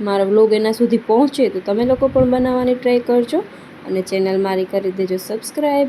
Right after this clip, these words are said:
લાઈક કરી દેજો વીડિયોને, બરાબર ને? ચલો,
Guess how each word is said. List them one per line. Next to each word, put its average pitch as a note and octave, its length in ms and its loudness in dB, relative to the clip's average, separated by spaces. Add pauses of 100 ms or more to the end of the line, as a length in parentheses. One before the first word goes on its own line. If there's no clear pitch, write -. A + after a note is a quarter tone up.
લાઈક A3+ 200 0 (120)
કરી B3 220 2
દેજો A#3 280 2
વીડિયોને, A#3 680 2 (1000)
બરાબર D4+ 380 2
ને? B3+ 160 -2
ચલો, G3+ 280 -2